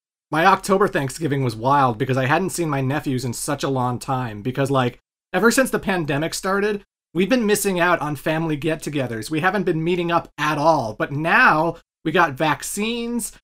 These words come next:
and we're finally getting out and mingling with each other again, and I haven't seen my nephews in two years,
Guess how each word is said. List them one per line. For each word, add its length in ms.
and 140
we're 80
finally 420
getting 320
out 160
and 180
mingling 380
with 140
each 200
other 260
again, 380
and 100
I 100
haven't 200
seen 220
my 140
nephews 520
in 140
two 260
years, 580